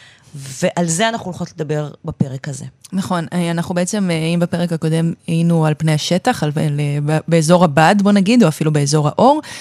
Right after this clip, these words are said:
Speaker 2: עכשיו אנחנו נכנסות מתחת לאור, ואגב, אני חיפשתי, ואני ממליצה למאזיננו שלא בנהיגה כעת,
Speaker 1: מהמם.
Speaker 2: לחפש בגוגל איך נראים, אה, ציצים בלי אור, וזה דבר נורא יפה, זה נראה כמו פרחים, וזה מדהים.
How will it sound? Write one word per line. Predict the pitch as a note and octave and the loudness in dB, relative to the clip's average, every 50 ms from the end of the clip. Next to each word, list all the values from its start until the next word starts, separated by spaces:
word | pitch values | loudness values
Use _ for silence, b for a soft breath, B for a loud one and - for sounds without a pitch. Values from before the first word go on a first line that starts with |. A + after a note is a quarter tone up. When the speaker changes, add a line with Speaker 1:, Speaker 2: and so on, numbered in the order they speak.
| B B B | B B B
Speaker 2:
עכשיו | F#3 - - F#3+ G3+ | -4 0 2 4 4
אנחנו | G#3+ G3 - F#3+ | 4 2 2 2
נכנסות | F3+ E3 - F3 E3 - G3+ F#3+ | 0 0 0 0 0 2 2 2
מתחת | F#3 D#3+ - F#3 G#3 - B3+ A#3 - | 2 2 2 2 0 0 0 -2 0
לאור, | A#3+ A#3+ C#4 D#4+ C#4 F#3+ | 2 2 2 2 2 2
ואגב, | D#3+ C3+ D3+ D3+ F3+ A3 B3 C4 B3 - | 2 2 2 2 2 2 2 0 -2 -2
אני | - D#3+ D3+ D3+ D3+ D3 | -2 0 2 2 0 0
חיפשתי, | - - D#3 - F#3+ A3 A3+ - - - A3 G#3+ F#3+ | -2 -4 -4 -2 -2 -2 -2 -4 -4 -2 0 0 2
ואני | E3 D#3 | 2 2
ממליצה | D#3 D3+ D3+ D3+ D3 - - D#3+ E3+ | 2 2 2 0 -2 -2 -2 -2 0
למאזיננו | G3+ G3+ E3+ D3+ D3 D3 D3+ D#3 E3+ F#3 | 2 2 2 2 0 0 0 0 0 0
שלא | F3+ - D#3+ D3 D3+ F3+ | 0 -2 -2 -2 0 2
בנהיגה | A3 C4 G#3+ E3 C#3+ C#3+ D3 D3 D3 | 2 4 4 2 2 0 0 0 -2
כעת, | C#3 - D#3 D#3 F#3 G#3 _ - | 0 0 0 0 -2 -2 _ -10
Speaker 1:
מהמם. | D#3 D#3+ D3 D#3+ D#3+ E3+ F#3 F3+ | -14 -12 -10 -10 -10 -8 -6 -6
Speaker 2:
לחפש | D#3+ D#3+ G#3 A#3+ - B3 | -4 -4 -2 -2 0 0
בגוגל | G#3+ A3+ A#3+ B3+ A#3 - | 0 2 2 2 2 2
איך | - F#3+ A#3+ - - A#3 | 0 0 0 0 0 -2
נראים, | G#3 F#3+ F3 - F#3 F#3 F#3 F3+ F3 - - - | -2 -2 -2 -2 -2 -2 0 -2 -4 -4 -6 -6
אה, | D#3 D#3 D3 | -6 -6 -4
ציצים | - - A3+ - - C4+ A#3 F#3 D3+ | -4 -4 -4 -2 -2 -2 -2 -2 -2
בלי | D#3+ D#3+ G3 G3+ - | -2 -2 -2 -2 0
אור, | F3 F3+ F3 | 0 0 0
וזה | E3+ D3+ D3 | -2 -4 -4
דבר | D3 C#3+ F3 A3 | -2 -2 0 0
נורא | C4+ C4 G3 D#3 C#3 C#3 D#3+ F#3+ | 0 0 0 0 0 0 2 2
יפה, | G3 F#3 - - E3 | 0 0 -2 -2 -2
זה | D#3 D3+ C#3+ | -2 -2 -2
נראה | C#3+ D3 E3+ | -2 -2 -4
כמו | F#3 - G3 G3 | -4 -4 -4 -6
פרחים, | - - E3+ D#3 - - F3+ E3 E3 D#3 b b b b b b b b | -6 -6 -8 -8 -4 -4 -2 -2 -2 -4 b b b b b b b b
וזה | - E3+ F3 F3+ | 0 2 2 4
מדהים. | F3 E3+ E3 D#3 D3 | 4 4 2 2 0